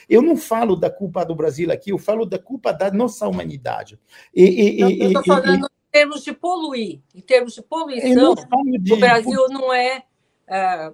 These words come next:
Speaker 2: os países desenvolvidos são muito mais culpados, né? Em termos de polui-, poluição, não desmatamento,
Speaker 1: Não.
Speaker 2: poluição.
Speaker 1: Não, não tem dúvida,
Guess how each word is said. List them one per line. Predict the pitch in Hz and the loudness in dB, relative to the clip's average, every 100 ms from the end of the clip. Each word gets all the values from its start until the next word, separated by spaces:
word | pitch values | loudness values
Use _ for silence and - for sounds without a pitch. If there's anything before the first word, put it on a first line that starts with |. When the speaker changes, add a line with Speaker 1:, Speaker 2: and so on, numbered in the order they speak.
| - | -14
Speaker 2:
os | 180 | -14
países | - 233 247 254 202 | 0 2 2 -4 -8
desenvolvidos | 214 226 233 220 214 262 285 302 - | -6 -2 2 2 0 -8 -10 -12 0
são | 285 294 302 320 _ 233 - | 0 2 -6 -12 _ -20 -8
muito | 233 262 311 330 | -4 0 -2 -2
mais | 311 277 277 | -2 -2 -2
culpados, | - 311 220 170 156 - 139 | -8 -2 0 0 -4 -12 -10
né? | 208 185 | -10 -4
Em | |
termos | 226 208 - | -2 -2 -6
de | |
polui-, | 208 330 349 311 220 226 - | -8 -2 -2 -2 -6 -6 -2
poluição, | 240 240 240 208 156 - _ | -2 -2 -6 -4 -4 -6 _
não | 233 262 | 0 0
desmatamento, | 247 247 220 214 - 196 190 - | 0 0 0 0 0 0 -2 -10
Speaker 1:
Não. | 135 _ _ | -20 _ _
Speaker 2:
poluição. | - 254 285 - 147 180 | 0 0 0 -10 -8 -2
Speaker 1:
Não, | 214 262 - - - | -2 -2 -10 -14 -2
não | 196 247 | 2 2
tem | 247 262 285 | 4 4 4
dúvida, | 185 208 156 147 117 | 2 0 -2 -2 -2